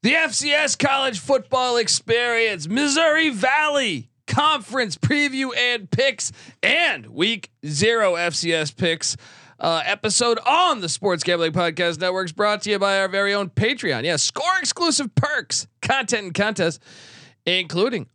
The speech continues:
our N F L win totals contest with a thousand dollar prize. Join today at sports gambling podcast dot com slash Patreon. Sports gambling podcast dot com slash Patreon. We're also brought to you by Game Time. Download the Game Time app to get last minute tickets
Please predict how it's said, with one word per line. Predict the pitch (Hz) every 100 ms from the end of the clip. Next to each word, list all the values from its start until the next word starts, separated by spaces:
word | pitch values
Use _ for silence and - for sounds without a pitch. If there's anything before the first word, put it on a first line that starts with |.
| -
our | 143
N | 147
F | 160 147
L | 143 139
win | 151 185
totals | 170 131
contest | - 143 147 135
with | 151 139
a | 135 135
thousand | 110 151 160 147 131
dollar | 139 143 143 131
prize. | 165 151 156
Join | 147 285 311
today | 240 262 254
at | 190
sports | 233 214
gambling | 233 233
podcast | 202 233 214 240 196
dot | 240 240
com | 240 254 240 196
slash | - 185 208 -
Patreon. | - 220 269 233 151 147 190 233 - - - _ -
Sports | - 113
gambling | 123 135 147
podcast | 156 160 175 180
dot | 214 202
com | - 254 226 156 156
slash | 143 135 135 156 147
Patreon. | - 156 143 120 98 80 57 - - - - - _ _ -
We're | 247
also | 294 262 320 294
brought | 302 294 262
to |
you | 285
by | 277 277 269
Game | 190 220 233 196
Time. | 175 160 151 139
Download | 214 247 254 247 247 247
the | 226
Game | 214 233 240
Time | 214 226 214 214
app | 220 214
to | 214
get | 208 202
last | 208 208 202
minute | 214 208
tickets | - 220 214